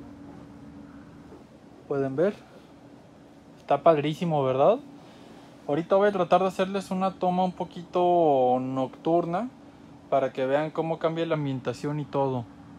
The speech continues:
¿Qué les parece? ¿Les gusta? La verdad que es un concepto único y creo que vale mucho la experiencia, vale muchísimo la pena vivir la,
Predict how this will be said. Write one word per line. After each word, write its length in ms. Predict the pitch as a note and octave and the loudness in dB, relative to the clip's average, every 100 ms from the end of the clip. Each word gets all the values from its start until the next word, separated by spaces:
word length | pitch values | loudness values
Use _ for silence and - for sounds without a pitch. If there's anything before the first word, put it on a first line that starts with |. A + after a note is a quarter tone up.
| - | -10
¿Qué 100 | - | -4
les 140 | E3 E3+ | -4 0
parece? 540 | D#3+ D3+ C#3+ C#3+ B2+ | 0 2 -2 -4 -6
¿Les 220 | B2+ B2 | -6 -8
gusta? 420 | B2+ E3+ - A#3 D4 - - - | -6 -6 -2 -2 -2 -12 -18 -4
La 120 | C3 | 0
verdad 280 | C3 C#3+ D#3 | 2 0 -2
que 120 | F3 | -4
es 80 | E3+ | -2
un 140 | F3+ | -2
concepto 800 | F#3 E3+ F3 D#3+ - F#3 E3 B2+ - - - - - - - | -4 -4 -2 -4 -4 0 0 -2 -8 -20 -20 -20 -20 -18 -4
único 560 | D#3+ F#3 F#3+ - B3+ - - - - - | 0 2 0 0 0 -2 -18 -20 -20 -12
y 80 | C#3 | -6
creo 220 | C3+ C#3+ | -2 -2
que 100 | C#3+ | 0
vale 260 | D#3 D#3+ E3+ | 0 0 0
mucho 340 | D#3+ D#3 - | -2 -4 -4
la 100 | E3+ | -4
experiencia, 800 | D#3 - - C3+ C#3 C#3+ C#3 E3 D#3 | -4 -6 -6 -6 -4 -6 -6 -4 -2
vale 380 | D3+ C#3+ D#3+ | 0 4 4
muchísimo 540 | F#3 F3 - D#3 F#3 F3+ | 4 0 -4 -4 -2 2
la 140 | C#3+ | 2
pena 280 | - D#3 F3 | 2 0 0
vivir 300 | D#3+ C#3 C#3+ | 0 -2 0
la, 240 | E3 D3+ | 0 -2